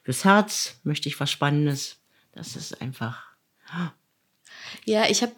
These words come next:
Speaker 2: glaub ich, eine Zeit lang immer so Ratgeber gelesen und dann bin ich nicht mehr davon weggekommen. Ich möchte aber jetzt eigentlich wieder in Richtung, äh,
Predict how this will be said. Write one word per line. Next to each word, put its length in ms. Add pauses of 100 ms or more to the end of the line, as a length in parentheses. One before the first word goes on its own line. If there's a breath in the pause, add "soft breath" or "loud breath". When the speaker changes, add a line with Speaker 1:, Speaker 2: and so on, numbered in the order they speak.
Speaker 2:
glaub 200
ich, 80
eine 120
Zeit 200
lang 120
immer 160
so 100
Ratgeber 720
gelesen 380
und 60
dann 120
bin 140
ich 80
nicht 160
mehr 100
davon 320
weggekommen. 560
Ich 220
möchte 300
aber 160
jetzt 200
eigentlich 380
wieder 320
in 120
Richtung, 480
äh, 400